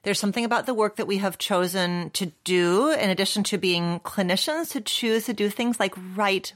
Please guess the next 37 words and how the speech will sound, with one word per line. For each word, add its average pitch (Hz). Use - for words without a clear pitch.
books, 165
which 208
I 190
wanna 175
make 170
sure 165
we 202
talk 156
about 156
your 151
new 160
book, 165
that 226
there's 233
this 240
ambition 233
needs 240
and 240
deserves 208
to 220
be 202
honored, 196
right? 208
Because 190
your 175
ambition 180
is 190
a 196
reflection 170
of 151
your 151
passion. 196
And 190
I 185
know 180
for 196
me, 262